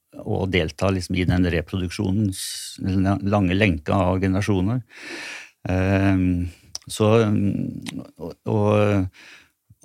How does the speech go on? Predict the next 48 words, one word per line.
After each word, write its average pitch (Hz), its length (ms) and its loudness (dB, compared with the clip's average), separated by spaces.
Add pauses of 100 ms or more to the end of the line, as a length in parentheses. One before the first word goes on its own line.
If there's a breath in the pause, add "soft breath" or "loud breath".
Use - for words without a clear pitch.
(120)
og - 200 -4
derfor 113 160 4
så 151 120 8
er, 131 160 6
han, 113 240 2
han 127 200 4
har 117 320 4
jo 113 80 2
veldig 98 200 2
sans 92 240 2
for, 101 160 -6
for 113 80 -4
eksempel, 98 440 0 (120)
Viktor 101 320 0
Orbáns 95 540 2 (340)
familiepolitikk 98 800 2
i 107 40 4
Ungarn. 107 460 2
Han, 113 300 0
han, 104 240 2 (120)
han 101 440 0 (280)
betyr 98 200 0
ikke 113 280 2
at 104 200 0
han 98 160 4
s-, - 160 -4
s-, - 240 -8 (320)
nødvendigvis 92 400 0
støtter 87 280 0
alt 82 140 -2
som 95 140 -2
skjer 87 160 2
i 95 40 2
Ungarn, 113 320 4
men 104 120 2
altså 101 200 0
det 95 160 4
å, 104 180 2 (420 loud breath)
det 104 120 4
at - 40 -2
du 120 100 4
har 107 60 6
en 113 80 2
stat 90 360 2
som - 200 0
er - 120 2
så 98 220 0 (580)
på 87 160 2